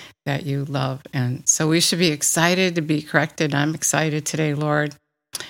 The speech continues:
Convict us, show us the truth. Show us how to get ready for your return. We love you and praise you, give you all the glory.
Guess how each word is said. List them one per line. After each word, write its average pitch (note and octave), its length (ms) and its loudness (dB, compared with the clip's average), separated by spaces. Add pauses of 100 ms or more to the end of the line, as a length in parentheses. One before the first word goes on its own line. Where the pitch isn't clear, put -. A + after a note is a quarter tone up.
(140)
Convict E3 500 2
us, D#3+ 180 2
show D3+ 280 0
us D3+ 160 0
the C#3+ 80 -8
truth. D3 640 -6
Show E3 400 0
us - 280 0 (400)
how F#3 340 4
to F#3+ 100 0
get F#3 180 -2
ready D3 260 2
for D#3 200 -8
your D3 140 -4
return. D3 400 -2
We D3 120 0
love C#3+ 160 0
you C#3 120 -2
and C#3 100 -6
praise C#3+ 340 -6
you, C#3 200 -4 (140)
give D3 140 -6
you D3+ 140 -4
all C3+ 100 -6
the C#3+ 140 -10
glory. C3+ 420 -6